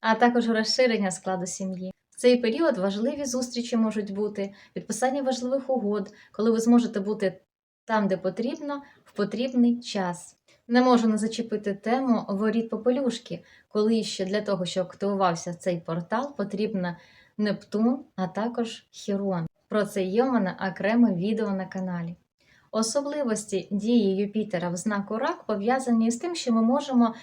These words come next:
розкрити свій творчий потенціал, ми можемо показати свій авторитет,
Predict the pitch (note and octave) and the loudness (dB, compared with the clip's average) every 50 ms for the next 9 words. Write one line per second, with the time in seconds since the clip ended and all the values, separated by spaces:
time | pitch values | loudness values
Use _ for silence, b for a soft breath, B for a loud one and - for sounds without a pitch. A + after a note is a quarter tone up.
0 | B B B - A#3+ A#3+ A#3 A3+ - - - B3 B3 C4+ - - B3+ A#3+ A#3+ - | B B B 2 4 4 4 4 2 -2 0 2 2 2 0 0 0 -2 -2 0
1 | G#3+ G#3+ G#3+ - G3 G3 A3+ C4+ C#4 - - C4 - C4 C4 C#4+ C#4+ C#4 C4+ - | -4 -4 -4 -2 -2 -2 -2 -2 -2 -4 -8 -6 -6 -8 -4 -2 -2 -2 -2 -2
2 | - A#3+ G#3 G3+ G3+ G3 F#3+ G3+ G3+ B B B B B G#3+ A3 B3 D4 D4 C4 | -2 -2 0 0 0 0 0 -2 -6 B B B B B 4 4 4 6 6 4
3 | A3 A#3+ B3+ B3+ - A#3+ A3 G#3+ G#3 - G#3+ G3+ G#3+ G3 A3+ C4 C4 B3 B3 A#3+ | 4 4 2 2 2 2 2 2 0 -2 -4 -4 -4 0 2 2 2 2 0 -2
4 | - - A#3+ B3 A#3+ - A#3+ A#3 - - - B3+ B3+ C4+ C4+ C4 - G3 F#3+ F3+ | -2 -2 -2 -2 -2 -2 -4 -8 -6 -4 -2 0 0 0 -2 0 0 0 0 -2
5 | F3+ - - | -4 -10 -20